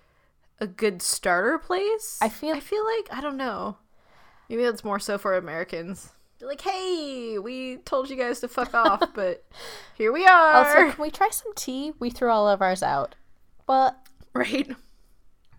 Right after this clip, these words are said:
Speaker 1: Hey, can, can we learn your history? 'Cause ours is, like,
Speaker 2: <laughs>
Speaker 1: new.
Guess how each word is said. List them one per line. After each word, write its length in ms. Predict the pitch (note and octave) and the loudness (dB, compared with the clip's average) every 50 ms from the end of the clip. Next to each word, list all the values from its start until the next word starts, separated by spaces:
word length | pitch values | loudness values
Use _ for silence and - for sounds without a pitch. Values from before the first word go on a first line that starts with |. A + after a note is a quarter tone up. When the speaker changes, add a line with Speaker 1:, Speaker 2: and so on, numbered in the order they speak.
| - _ - - - - - _ - - - - _ | -20 _ -20 -20 -20 -20 -20 _ -20 -20 -20 -20 _
Speaker 1:
Hey, 260 | - F4 E4+ D4+ A#3+ | -6 -6 -6 -6 -6
can, 360 | - - - F4 E4+ C#4+ C4 - | -12 -12 -10 -10 -10 -10 -10 -14
can 200 | - - D#4+ D#4 | -14 -12 -10 -8
we 240 | D#4+ F#4 G4+ G4+ G4+ G#4 | -6 -4 -2 -2 -2 -2
learn 360 | F#4+ F#4 F#4 F#4+ F#4+ F#4 D4+ C4 | -2 -4 -4 -4 -4 -6 -2 2
your 240 | C#4 C#4 D4 F4 | 4 4 4 4
history? 540 | E4 - F#4+ F#4 - - - G4 F#4+ F#4 F#4 | 2 -2 -4 -6 -6 -6 -6 -4 -4 -4 -4
'Cause 220 | F4 - D#4+ C4+ - | -4 -6 -6 -6 -2
ours 360 | - G#3+ G#3+ A#3 - A#3+ - | 2 4 4 4 4 2 0
is, 200 | F#4 C4 A#3+ - | -2 -2 -2 -4
like, 220 | G#4 G#4 G4 F4+ A4+ - - - | -4 -4 -2 -4 -6 -6 -8 -12
Speaker 2:
<laughs> 160 | - - - | -20 -16 -12
Speaker 1:
new. 340 | G#3 G3 G3 G3+ G#3+ C#4 D#4+ | -10 -6 -6 -4 -4 -6 -6